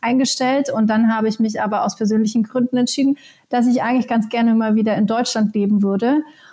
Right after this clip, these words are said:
Und habe dann eben auch unsere eigene Plattform, äh, sozusagen zum zweiten Mal wieder benutzt. Also es ist ganz einfach, dann eben den Arbeitsvertrag dann umzuändern auf, äh, die deutsche Niederlassung. Und natürlich ist es dann,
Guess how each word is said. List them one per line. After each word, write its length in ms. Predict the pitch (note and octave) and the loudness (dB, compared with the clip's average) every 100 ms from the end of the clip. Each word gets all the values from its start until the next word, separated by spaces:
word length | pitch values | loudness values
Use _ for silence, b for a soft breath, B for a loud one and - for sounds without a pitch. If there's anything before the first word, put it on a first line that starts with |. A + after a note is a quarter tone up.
| B - | B -4
Und 220 | G#3+ A3 | 0 2
habe 160 | A3 A3 | 0 0
dann 240 | A3 G#3 | 0 2
eben 160 | A3 G#3+ | 2 0
auch 140 | G#3+ | 0
unsere 320 | A3 G#3+ - | 0 0 -2
eigene 320 | G3 A3 A#3 | 0 2 0
Plattform, 640 | G#3+ A#3 A#3 - G#3+ G#3 G#3+ | 0 -2 -4 -4 -2 2 2
äh, 320 | G3 G3+ G#3 | 2 0 2
sozusagen 840 | G3+ G#3+ A3 G3+ G3 G3+ G#3 G#3 G3+ | 0 0 0 -2 0 0 2 0 0
zum 180 | G#3 | 0
zweiten 360 | G#3 G3+ A#3 B3 | 0 0 0 2
Mal 200 | G#3+ G#3+ | 2 2
wieder 160 | G#3 G#3 | 0 0
benutzt. 500 | G#3 G#3 B3+ - G#3+ | 2 2 2 0 -2
Also 260 | G3+ G#3 G#3 B B B - | 0 0 -2 B B B -14
es 80 | |
ist 60 | - | -4
ganz 220 | A3+ A3 | 0 0
einfach, 380 | - G#3+ A3+ A3+ | 0 -2 0 -2
dann 200 | A#3 G#3+ | 0 0
eben 260 | G#3 A3 G3+ | 2 2 2
den 160 | G3 | 2
Arbeitsvertrag 960 | - G#3 G#3+ G#3+ G#3+ G#3 G#3+ G3+ G3+ G3+ | 0 0 0 -2 -4 -4 -4 -2 -4 -4
dann 260 | G3+ G3 G3 | -2 0 0
umzuändern 680 | G#3 A3 A3 E3+ G#3 G3+ G3+ | 0 0 0 0 2 2 0
auf, 420 | F#3+ G3 F#3+ - | 0 0 -2 -4
äh, 420 | - G3 F#3 F#3 G3 - - | -2 0 2 2 0 -2 -4
die 180 | - G#3 | -4 -2
deutsche 640 | G3 F#3+ - G3 F#3+ F#3 A3+ | -2 -2 -2 -2 0 0 2
Niederlassung. 840 | C#4 D4+ C#4 C4 - C4 B3 B3 | 2 2 2 0 -2 0 2 2
Und 300 | A3 G#3 G#3 | 0 0 2
natürlich 640 | G#3 F#3+ A3 G#3+ G#3 - - | 2 0 0 0 0 -4 -6
ist 180 | G#3 G#3+ | -4 -2
es 120 | G3 | -2
dann, 220 | G#3 | -2